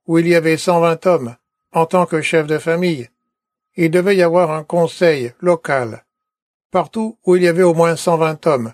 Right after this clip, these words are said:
comme chef de famille, il y avait suffisamment de personnes pour former un conseil local. Il s'agissait en fait d'une communauté de synagogues. Cette communauté était assez grande pour avoir une synagogue. Et puis,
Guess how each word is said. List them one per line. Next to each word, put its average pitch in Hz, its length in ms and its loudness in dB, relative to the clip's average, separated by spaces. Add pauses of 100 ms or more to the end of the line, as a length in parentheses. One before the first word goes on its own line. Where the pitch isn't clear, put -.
(120)
comme 160 200 -2
chef 156 220 -2
de 151 140 -2
famille, 156 520 -4 (640)
il 170 140 0
y - 20 4
avait 170 160 2
suffisamment 190 580 0
de 160 100 0
personnes 151 640 -2 (140)
pour 170 180 0
former 165 360 0
un 156 100 -2
conseil 156 460 -2
local. 151 580 -4 (760)
Il 165 180 0
s'agissait 185 480 0
en 147 120 -2
fait 185 320 -2
d'une 147 280 -4
communauté 175 580 0
de 156 120 -4
synagogues. 147 680 -4 (480)
Cette 170 300 0
communauté 165 720 0 (200)
était 175 260 0
assez 170 240 0
grande 151 560 -2
pour 156 160 0
avoir 165 300 2
une 156 160 -2
synagogue. 151 680 -2 (600)
Et 160 100 -2
puis, 185 360 -4